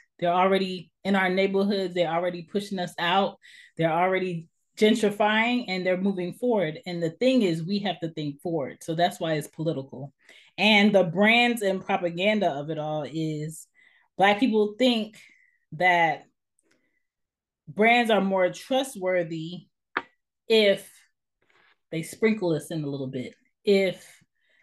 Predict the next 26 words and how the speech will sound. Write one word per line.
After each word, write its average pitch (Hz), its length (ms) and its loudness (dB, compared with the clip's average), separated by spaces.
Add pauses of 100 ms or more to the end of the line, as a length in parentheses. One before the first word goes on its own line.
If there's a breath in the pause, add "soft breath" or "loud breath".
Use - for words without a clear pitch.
they 175 180 2
add 196 200 4
our 175 180 4
songs. 175 760 -2
You 240 280 4
can't 392 360 0
play 359 340 4
no 269 420 6
game 247 640 4 (420)
and 202 140 2
not 220 200 0
hear 196 640 -4 (340)
Black 175 640 -4 (220)
music. 190 560 -4 (340 soft breath)
You 220 140 0
can't, 277 600 2
uh, 214 600 2
watch 208 440 -2
no 233 300 0
commercial, 214 880 -6 (460)
whether 180 260 0
you're 185 160 2
watching 180 380 0
Netflix 208 500 0
or 196 100 -2
cable, 190 600 -2